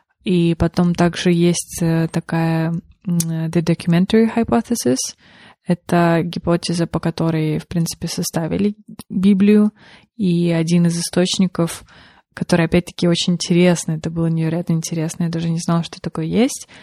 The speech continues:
Один автор, а, например, в Библии Бог встречается, то есть God,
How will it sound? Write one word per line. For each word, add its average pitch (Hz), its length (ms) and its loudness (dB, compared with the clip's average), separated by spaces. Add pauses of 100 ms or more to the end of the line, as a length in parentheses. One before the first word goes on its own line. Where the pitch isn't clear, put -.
(260)
Один 175 540 4
автор, 190 540 0
а, 156 360 -2 (760)
например, 180 420 0
в 175 80 -6
Библии 196 500 2 (100)
Бог 180 720 -2 (160)
встречается, 175 840 -4
то - 160 -8
есть 165 140 -6
God, 160 320 2